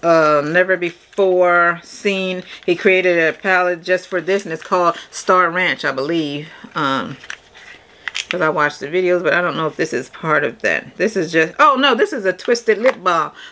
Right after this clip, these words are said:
Look at that cute little packaging. Jeffree Star never disappoints in his packaging, y'all. Never disappoint. Gosh, this is gorgeous. It's a bullet style like, um,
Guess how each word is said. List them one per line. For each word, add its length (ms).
Look 340
at 280
that 340
cute 600
little 360
packaging. 640
Jeffree 380
Star 640
never 880
disappoints 680
in 140
his 200
packaging, 640
y'all. 240
Never 580
disappoint. 640
Gosh, 520
this 180
is 180
gorgeous. 880
It's 100
a 60
bullet 440
style 360
like, 320
um, 320